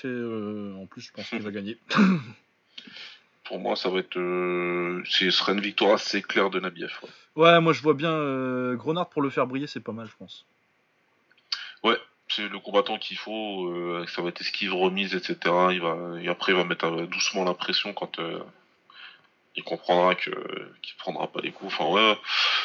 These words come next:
Speaker 2: il, pour, il, pour moi, il est bien au-dessus, hein. Après, il
Speaker 1: Ouais,
Speaker 2: peut
Speaker 1: ouais.
Speaker 2: tout se passer dans une soirée. Euh, je le voyais très au-dessus, euh, de
Speaker 1: Ouais, contre
Speaker 2: Grigorian, et au
Speaker 1: Grigorian
Speaker 2: final,
Speaker 1: aussi,
Speaker 2: il a pas
Speaker 1: ouais.
Speaker 2: pu, il a pas pu le passer. Donc, euh,
Speaker 1: Ouais,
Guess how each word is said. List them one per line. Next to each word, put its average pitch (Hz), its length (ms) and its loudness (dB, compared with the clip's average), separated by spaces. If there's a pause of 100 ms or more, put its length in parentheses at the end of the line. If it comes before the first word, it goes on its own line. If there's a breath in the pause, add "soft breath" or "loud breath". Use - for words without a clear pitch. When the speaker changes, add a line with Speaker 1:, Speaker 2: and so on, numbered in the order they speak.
(600 loud breath)
Speaker 2:
il, 98 680 0
pour, 95 200 2
il, 113 200 4
pour 117 160 2
moi, 143 100 8
il 135 40 8
est 123 40 6
bien 120 140 8
au-dessus, 123 240 4
hein. 98 180 -4
Après, - 280 2
il - 40 8
Speaker 1:
Ouais, 147 100 4
Speaker 2:
peut 135 40 2
Speaker 1:
ouais. 131 60 0
Speaker 2:
tout 120 60 0
se 113 80 -6
passer 107 240 -4
dans 104 120 -4
une 95 160 -10
soirée. 95 340 2
Euh, 90 360 -2
je 90 100 -6
le 101 60 -2
voyais 101 200 4
très 110 300 4
au-dessus, 107 340 -6
euh, 87 380 -2 (360)
de 156 40 0
Speaker 1:
Ouais, 143 180 8
contre 139 180 -4
Speaker 2:
Grigorian, - 160 4
et 123 40 4
au 123 40 4
Speaker 1:
Grigorian 123 200 4
Speaker 2:
final, 117 80 -2
Speaker 1:
aussi, 101 160 -2
Speaker 2:
il 95 60 0
a - 40 2
pas - 60 -4
Speaker 1:
ouais. 113 160 -6
Speaker 2:
pu, 85 200 -6
il 85 80 -4
a - 40 -8
pas - 100 -12
pu - 120 -10
le 87 60 -12
passer. - 260 -6
Donc, - 240 -16
euh, - 40 -8
Speaker 1:
Ouais, - 400 -2